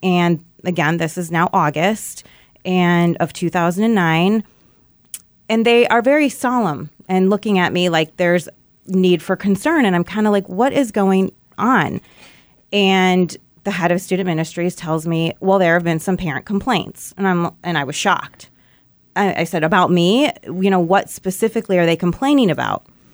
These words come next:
"Well, you went to Greece with a man you weren't married to, and you brought these girls back these bracelets, which signify that, um,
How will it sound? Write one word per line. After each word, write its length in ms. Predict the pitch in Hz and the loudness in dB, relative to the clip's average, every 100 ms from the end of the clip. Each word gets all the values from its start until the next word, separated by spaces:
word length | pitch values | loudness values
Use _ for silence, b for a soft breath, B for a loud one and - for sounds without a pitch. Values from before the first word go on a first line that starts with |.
| b b b b | b b b b
"Well, 640 | 196 220 214 214 208 - _ 226 | 0 4 4 4 0 -4 _ -8
you 240 | 208 269 | 0 2
went 160 | 294 285 | 2 0
to 80 | 285 | -2
Greece 440 | 202 208 208 202 202 | -2 0 2 0 -2
with 140 | 196 | -2
a 40 | |
man 320 | 185 185 214 247 | 0 2 4 4
you 100 | 240 | 4
weren't 240 | 226 - | 2 2
married 380 | 180 170 170 165 | 2 4 2 0
to, 340 | 190 170 170 180 | 0 2 4 4
and 100 | 175 | 2
you 80 | |
brought 260 | 165 170 160 | 2 0 0
these 200 | 226 202 | -2 -2
girls 260 | 185 175 151 | 0 -2 -2
back 240 | 147 151 | -4 -4
these 180 | 185 170 | -6 -8
bracelets, 680 | 156 196 247 254 165 160 156 170 | -4 0 2 2 0 0 -2 -2
which 240 | 196 - | -2 -2
signify 920 | - 214 220 208 185 180 175 175 170 - - | -4 0 0 0 2 2 4 4 2 -2 -10
that, 540 | 165 185 175 170 - b b b _ 185 | -2 2 4 2 -2 b b b _ 0
um, 440 | 175 165 156 160 | 2 2 0 -2